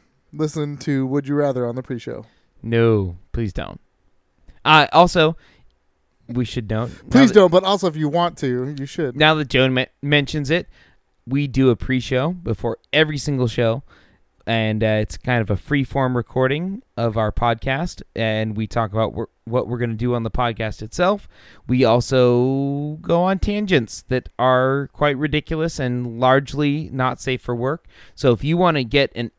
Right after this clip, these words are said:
Speaker 2: extra disc golf podcast every single week, join us on Patreon dot com slash the disc golf podcast. Become a patron and get access to our pre-show recordings.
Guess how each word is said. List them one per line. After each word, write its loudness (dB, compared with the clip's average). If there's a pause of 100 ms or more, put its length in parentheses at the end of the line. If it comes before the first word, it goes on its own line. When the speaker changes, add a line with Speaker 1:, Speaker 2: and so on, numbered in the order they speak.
Speaker 2:
extra 0
disc -4
golf 0
podcast 2
every 2
single 0
week, 0 (800)
join 2
us -2
on 0
Patreon -2 (240)
dot 2
com -2
slash -4
the -10
disc -4
golf 0
podcast. -4 (380)
Become 0
a -4
patron 2
and -2
get 2
access -6
to -4
our -4
pre-show -4
recordings. -6